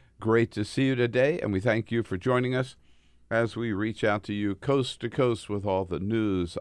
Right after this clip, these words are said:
of the day. And it has been a stunning, uh, development, uh, and cascade of, uh, news out of the White House. You know, starting last week with, uh, J-, Donald Trump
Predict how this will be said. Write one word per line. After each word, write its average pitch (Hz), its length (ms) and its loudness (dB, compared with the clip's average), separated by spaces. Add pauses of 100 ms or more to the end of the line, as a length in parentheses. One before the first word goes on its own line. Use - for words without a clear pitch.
of 98 320 2
the 87 140 -4
day. 98 420 -2 (460)
And 113 340 0
it 123 220 2
has 117 200 2
been 120 280 0
a 113 220 2
stunning, 110 760 0 (400)
uh, 90 120 -4
development, 90 960 -2
uh, 78 560 0
and 82 220 -6
cascade 101 1000 -2 (520)
of, 85 440 0
uh, 76 380 -2
news 95 580 0 (120)
out 95 220 -2
of 76 140 -4
the 90 80 -4
White 110 260 2
House. 107 400 -2 (460)
You 101 100 -2
know, 87 200 0
starting 101 480 0
last 104 340 0
week 110 260 -4
with, 87 240 -2
uh, 82 180 0
J-, - 180 -18 (340)
Donald 87 340 -2
Trump 95 240 -4